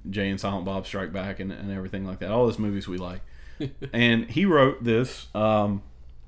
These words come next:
Speaker 1: he, he wrote this really awesome script for it, and it was just everything that he wanted to throw in to a Superman movie. That's what he threw in. Uh, and there was,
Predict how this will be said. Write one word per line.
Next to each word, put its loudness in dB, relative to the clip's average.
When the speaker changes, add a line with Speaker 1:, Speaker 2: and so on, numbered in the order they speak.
Speaker 1:
he, 0
he 2
wrote 4
this 0
really 4
awesome 6
script 2
for 0
it, 0
and 4
it 6
was 2
just -2
everything 4
that 4
he 6
wanted 4
to 2
throw 4
in 4
to 8
a 4
Superman 2
movie. 2
That's 2
what 2
he 2
threw 2
in. 0
Uh, 4
and 4
there 4
was, -4